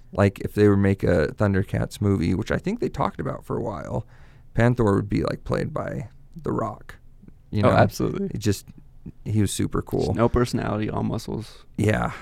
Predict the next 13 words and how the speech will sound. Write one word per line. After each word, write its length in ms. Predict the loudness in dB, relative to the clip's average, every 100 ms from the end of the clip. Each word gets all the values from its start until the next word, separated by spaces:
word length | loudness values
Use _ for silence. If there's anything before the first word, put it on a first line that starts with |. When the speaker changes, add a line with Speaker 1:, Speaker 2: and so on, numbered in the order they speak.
| -4
Speaker 1:
Oh, 160 | 0 0
man, 280 | 0 -2 -2
so 240 | 0 0
good. 300 | 0 -2 -4 -8 -20 -20 -12
Um, 520 | 0 2 4 2 0 -4 -10
Cheetara, 640 | -2 4 6 6 4 2 -6 -18 -10
she 160 | -4
was 140 | -4 0
smoking. 480 | 2 2 2 0 -2 -10 -20 -20 -20 -20 -10
Like, 480 | -6 -4 -4 -8 -18 -20 -6 2
Speaker 2:
<laughs> 80 | 4 6 2 -2 -10 -12 -16 -20 -20 -20 -20 -6
Speaker 1:
you 100 | 0
know, 240 | 2 0